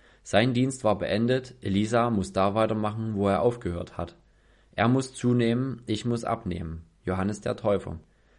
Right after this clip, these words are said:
Sei dir deiner Geringfügigkeit bewusst.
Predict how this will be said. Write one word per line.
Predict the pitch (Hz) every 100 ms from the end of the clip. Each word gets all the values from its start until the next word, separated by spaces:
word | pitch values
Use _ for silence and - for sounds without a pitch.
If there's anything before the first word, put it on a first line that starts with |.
| _ _
Sei | - 104 113
dir | 117
deiner | 113 113 113
Geringfügigkeit | 98 113 139 143 139 131 127 120
bewusst. | 120 123 123 - - -